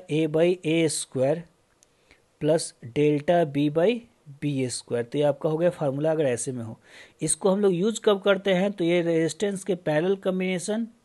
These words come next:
और मिरर and lenses, यू और भी के बीच यूज़ होता है, ठीक है, उस केस में हम लोग का ऐसा फार्मूला।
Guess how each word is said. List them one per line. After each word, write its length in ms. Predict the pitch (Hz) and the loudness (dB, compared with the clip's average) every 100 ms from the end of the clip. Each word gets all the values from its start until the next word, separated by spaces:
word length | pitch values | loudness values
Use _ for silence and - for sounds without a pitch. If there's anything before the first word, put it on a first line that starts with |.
| - | -6
और 260 | 143 156 180 - | 2 2 2 -12
मिरर 520 | 131 135 156 196 214 208 | -10 -4 0 2 2 0
and 240 | 170 170 143 | -4 -2 0
lenses, 480 | 143 139 139 110 - - | 0 0 -4 -8 -10 -14
यू 320 | 127 147 185 | -10 -2 2
और 140 | 180 156 | 4 2
भी 220 | 127 147 | 0 -4
के 160 | 139 131 | -4 -4
बीच 240 | 123 120 | -6 -8
यूज़ 140 | 120 | -8
होता 240 | 117 - 113 | -8 -6 -8
है, 100 | 117 | -6
ठीक 180 | 139 175 | -8 -2
है, 180 | 147 - - - _ - | -2 -4 -20 -20 _ -6
उस 180 | 175 190 | -4 -4
केस 260 | - 160 175 | -4 -4 -2
में 80 | 151 | -2
हम 80 | |
लोग 120 | 156 160 | -2 0
का 100 | 139 | -2
ऐसा 180 | - | -2
फार्मूला। 420 | 139 135 117 117 | -8 -6 -4 -6